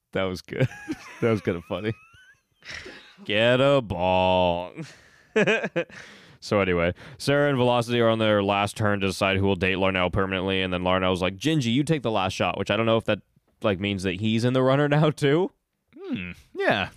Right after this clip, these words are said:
Speaker 1: If he wins, or if he's winning for one of them, or they just don't care. I think they don't care. I think that's what they're saying. They're all dating together now or something.
Speaker 2: Yeah.
Speaker 1: Right?
Speaker 2: Power of the reef blower, man.
Speaker 1: Okay. Um, Evie shows up. They go to Bong World. The movie's over.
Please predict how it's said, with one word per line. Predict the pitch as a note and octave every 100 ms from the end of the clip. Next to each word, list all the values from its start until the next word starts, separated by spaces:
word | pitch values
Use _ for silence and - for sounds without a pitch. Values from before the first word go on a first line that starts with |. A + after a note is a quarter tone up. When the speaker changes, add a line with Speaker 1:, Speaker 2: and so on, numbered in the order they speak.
| _ _
Speaker 1:
If |
he | -
wins, | A2 A#2+ B2+ D3+ - -
or | G2 F#2
if | F2
he's | G2 F2
winning | F2+ G2 F#2+
for | F#2+
one | F2+
of | G#2+
them, | A2+ G#2+
or | G#2+
they | G2 F#2
just | F#2+
don't | F2+ F#2
care. | - F#2
I | G2
think | C3
they | A#2+
don't | F2 F2 F2
care. | F#2 E2
I | F2+
think | F#2
that's | F2+
what | F2
they're | E2+
saying. | - E2+
They're | F2 E2+
all | F2
dating | F2 E2 E2 E2
together | - - D#2+ F2
now | E2+ F2
or | F2
something. | E2 F2 F2+ F2 F2+ _ _
Speaker 2:
Yeah. | E2 D#2 D#2 E2
Speaker 1:
Right? | F#2 F2+ F#2 _ _
Speaker 2:
Power | B2 B2+ B2
of | G#2
the | F2+
reef | F#2 -
blower, | E2 D#2+
man. | D#2+ F2+ - _ _
Speaker 1:
Okay. | B2+ A2 F2 E2+ _ _ _ _ _
Um, | C3 D3 D3+ D3 D3 D3 D3 B2+ _ _ _ _ _ _ _ _ _ _ _ _ _ _
Evie | D3 D3+ D3+
shows | D#3+ D#3
up. | E3 - _ _
They | B2+
go |
to | C3
Bong | B2+ C3
World. | A#2+ -
The | A#2+
movie's | D3 C#3+ A#2+
over. | G#2+ F2+